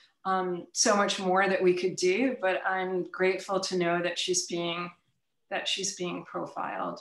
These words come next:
I'd love to see, see, when I think about Susan B. Anthony and Elizabeth Cady Stanton,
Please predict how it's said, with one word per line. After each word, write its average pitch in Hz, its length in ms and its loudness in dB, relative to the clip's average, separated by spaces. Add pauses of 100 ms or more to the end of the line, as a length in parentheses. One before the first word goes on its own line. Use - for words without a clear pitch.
I'd 226 220 0
love 285 180 8
to 311 100 4
see, 220 600 2 (180)
see, 208 480 4
when 214 140 2
I 226 80 6
think 254 240 4
about 247 280 6
Susan 220 300 2
B. 220 140 -2
Anthony 233 680 0 (880)
and 208 80 -4
Elizabeth 202 480 -2
Cady 208 260 -4
Stanton, 196 720 0